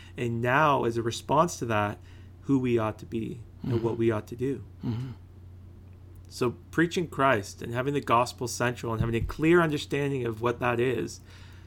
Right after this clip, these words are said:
Speaker 1: um, avoids both pride and despair.
Speaker 2: So, um, we're almost at an end here. I, you, I don't know if you have more, but, um, I think it would be,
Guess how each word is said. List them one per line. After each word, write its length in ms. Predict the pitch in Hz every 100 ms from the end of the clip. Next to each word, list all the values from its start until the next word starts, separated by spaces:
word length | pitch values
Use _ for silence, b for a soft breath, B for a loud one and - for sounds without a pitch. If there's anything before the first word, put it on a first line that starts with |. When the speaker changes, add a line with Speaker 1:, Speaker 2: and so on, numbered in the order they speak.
| B B B
Speaker 1:
um, 320 | 110 110 110 - -
avoids 680 | 117 113 127 135 - - - - - - -
both 300 | - 123 131 -
pride 260 | 123 110
and 80 | 107
despair. 560 | 107 - - - - - - - - - - - - - - - - - - - - B B B B B B -
Speaker 2:
So, 380 | - 143 135 - -
um, 460 | 131 120 120 113 - - - - - - - - - -
we're 180 | 131 127
almost 480 | 123 120 - - -
at 180 | 120 117
an 100 | 101
end 280 | 110 117
here. 380 | 113 110 104 107
I, 100 | 107 104 98
you, 140 | 104 95
I 80 | -
don't 100 | 107
know 80 | 107
if 160 | 104 -
you 60 |
have 240 | 104 107 110
more, 380 | 107 107 104 - B
but, 340 | - 101 - -
um, 320 | 107 104 104
I 80 | 101
think 200 | - 131
it 80 | 131
would 200 | 123 107
be, 480 | 120 117 113 110